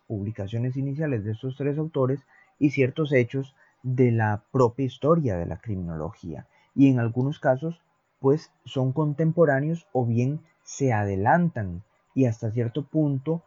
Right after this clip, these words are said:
las obras literarias vienen y predicen el avance o el desarrollo científico.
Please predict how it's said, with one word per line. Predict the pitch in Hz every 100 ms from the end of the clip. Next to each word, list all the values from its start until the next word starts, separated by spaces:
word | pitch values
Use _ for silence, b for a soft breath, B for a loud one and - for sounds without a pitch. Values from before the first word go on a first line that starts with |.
| _
las | - 98 90
obras | 104 117
literarias | 127 139 160 131 123 139 165 _ _ -
vienen | 127 120 131 160
y | 160
predicen | - 117 104 107 120 143 165 -
el | 127
avance | 95 92 107 110
o | 135
el | 143
desarrollo | 120 104 87 85 87
científico. | 117 120 85 - 120 107 - -